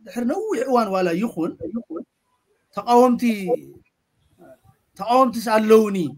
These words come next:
ኢሉ ንስድራና ይኹን፣ እ፣ ን-፣ ን-፣ ን-፣ ንቤተሰብና ምፍርራሕ ማለት እኮ ኣፍልጦ ማለት እኮ እዩ። እሱ ጥራሕ ዘይኮነ፣ እ፣ ናይ ፍናን ሰሚዕኹም፣ ናይ ስልጠነ ሰሚዕኹም፣ ኣሰና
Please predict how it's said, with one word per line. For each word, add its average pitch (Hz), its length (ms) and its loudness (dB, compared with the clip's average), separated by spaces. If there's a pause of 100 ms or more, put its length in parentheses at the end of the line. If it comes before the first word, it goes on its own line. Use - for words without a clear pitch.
(260)
ኢሉ 185 180 -4
ንስድራና 175 560 -4
ይኹን፣ 143 320 -12 (400)
እ፣ 165 140 -18
ን-፣ 160 340 -4
ን-፣ 160 240 -8
ን-፣ 165 140 -14 (260)
ንቤተሰብና 156 680 -8 (640)
ምፍርራሕ 190 600 -4
ማለት 185 300 -4
እኮ 180 120 -12 (360)
ኣፍልጦ 233 340 -8
ማለት 123 240 -16
እኮ - 120 -20
እዩ። - 100 -20 (640)
እሱ - 80 -12
ጥራሕ 269 220 -2
ዘይኮነ፣ 220 340 -2 (400)
እ፣ 170 120 -14 (500)
ናይ 160 160 -8
ፍናን 196 280 -8
ሰሚዕኹም፣ 220 560 -2 (260)
ናይ 147 120 -14
ስልጠነ 180 380 -10
ሰሚዕኹም፣ 214 520 -6 (440)
ኣሰና 175 320 -4